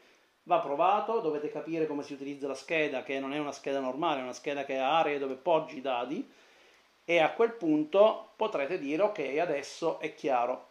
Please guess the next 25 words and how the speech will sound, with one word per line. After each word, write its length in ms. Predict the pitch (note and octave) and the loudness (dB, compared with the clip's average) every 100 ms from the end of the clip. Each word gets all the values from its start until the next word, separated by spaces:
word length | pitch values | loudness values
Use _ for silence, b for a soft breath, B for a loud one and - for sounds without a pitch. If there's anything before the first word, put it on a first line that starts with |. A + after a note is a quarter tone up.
| - | 0
Anche 300 | A3 B3+ G#3 | 0 0 -6
su 140 | G#3 | -4
questo 240 | G3 - | -4 -2
aspetto, 560 | G3+ G3+ F#3 D#3 - G3+ | -6 -2 0 0 2 0
nel 160 | G3+ D3+ | 0 -2
manuale 400 | C3+ C#3+ D#3+ D3+ | -2 0 0 0
nuovo, 600 | E3+ C#3+ B2+ E3+ - - | 2 2 2 0 -2 -8
una 340 | E3+ F#3 F#3+ | -12 -6 -4
notina 480 | F#3+ G3+ G3+ G3+ E3+ | -2 -2 -2 0 2
ve 80 | D#3 | 2
la 80 | C#3+ | 0
scrivo, 440 | - - A#2 A#2 | -4 -10 -8 -8
ci 120 | D3+ | -8
sarà 200 | D3+ E3+ | -2 0
una 160 | D#3+ D3+ | 0 0
nota 220 | E3 D3 | -2 -4
di 120 | C#3 | -6
design 440 | F3+ F3 C#3 B2+ C3 | -8 -4 -4 -4 -8
che 80 | |
parlerà 420 | D3 D#3 D3+ B2+ A#2+ | -8 -6 -6 -6 -6
proprio 240 | B2 B2 | -8 -10
di 80 | B2 | -10
questo 260 | A#2 - | -14 -10
aspetto. 640 | C3+ - A#2+ A2+ - - - b b b b b b b b b b b b _ | -10 -10 -14 -14 -14 -14 -14 b b b b b b b b b b b b _
E 1300 | - E3+ E3 D#3 D3+ D3+ D3 C#3+ C#3 C#3 C3+ C3+ | -2 2 4 6 6 4 2 0 0 0 0 -2